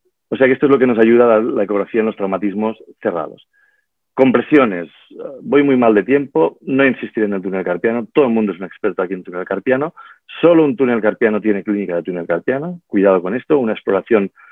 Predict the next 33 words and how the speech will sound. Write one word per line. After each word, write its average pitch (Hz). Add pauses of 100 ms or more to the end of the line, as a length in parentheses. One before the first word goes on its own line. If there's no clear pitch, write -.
(220)
con 110
unas 110
parestesias 101
en 98
este 104
área 104 (640)
no 113
es 98
un 90
túnel 87
carpiano, 135
hay 107
que 98
ir 90
a 87
buscar 90
más 90
arriba, 120
en 117
el 82
codo, 120
en 107
las 90
cervicales, 95
donde 92
sea, 82
pero 92
esto 92
no 90
es 90
un 87
túnel -
carpiano. 156